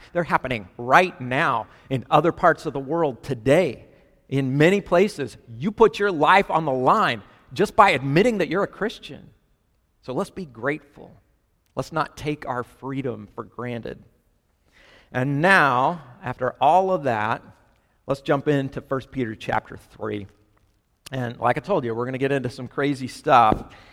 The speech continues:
And I won't read every verse in this chapter once again.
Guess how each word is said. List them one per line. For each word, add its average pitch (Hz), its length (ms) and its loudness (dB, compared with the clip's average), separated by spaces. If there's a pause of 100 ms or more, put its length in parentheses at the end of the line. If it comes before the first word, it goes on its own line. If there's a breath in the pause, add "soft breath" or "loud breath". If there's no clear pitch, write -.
(440 soft breath)
And 147 240 4
I 143 160 4
won't 175 320 2
read 160 360 2
every 147 300 2
verse 156 480 -2
in 151 160 -6
this 165 180 -6
chapter 143 540 0
once 143 320 -8
again. 123 460 -6